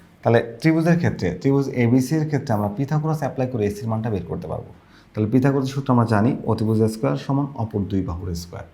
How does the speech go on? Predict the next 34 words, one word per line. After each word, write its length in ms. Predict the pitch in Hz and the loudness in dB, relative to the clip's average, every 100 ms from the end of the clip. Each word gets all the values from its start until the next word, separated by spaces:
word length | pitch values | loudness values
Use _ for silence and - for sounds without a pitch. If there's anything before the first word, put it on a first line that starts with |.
| _ - - | _ -20 -6
তাহলে 120 | 101 | -4
পিথাগোরাস 340 | 98 110 117 117 | -2 0 -2 -4
সূত্র 200 | 127 120 | -6 -2
অ্যাপ্লাই 280 | 107 117 | 0 2
করে 180 | 110 120 | 2 2
দিলাম। 360 | 110 113 147 175 - - - - - | 2 4 4 0 -8 -18 -20 -20 -4
তাহলে 200 | 104 - - | -2 -2 2
এই 180 | 147 156 | 4 6
যে 120 | 175 | 4
স্কয়ারটা 600 | 170 180 170 170 175 180 - - | 2 2 2 2 -2 -2 -6 -4
ওই 60 | |
পাশে 260 | 135 143 151 | 0 0 0
পাঠায় 220 | 139 139 | 0 0
রুট 200 | 131 127 | 0 -2
করলাম, 340 | 143 135 143 139 - - | 0 0 0 -4 -14 -6
তাহলে 200 | 120 117 | 0 2
root 140 | 120 | 2
over 200 | 127 127 | 2 2
এ 60 | 120 | 2
বি 120 | 117 | 0
স্কয়ার 240 | 117 127 | -2 -4
প্লাস 180 | 120 120 | -2 -2
বি 120 | 107 | -2
সি 160 | 107 120 | -2 -4
স্কয়ার। 260 | 117 127 131 - - - - | -4 -4 -6 -8 -20 -20 -6
এবির 200 | 101 113 | 0 2
মান 180 | 113 117 | 2 0
হচ্ছে 180 | 117 123 | -2 -6
ছয় 320 | - 110 113 151 - - - _ | -6 -2 0 0 -4 -14 -20 _
আর 160 | - 92 | -4 -2
বিসির 280 | 101 110 | -4 -4
মান 120 | 104 101 | -2 -4
হচ্ছে 200 | 98 - | -4 -6
আট। 200 | 85 | -6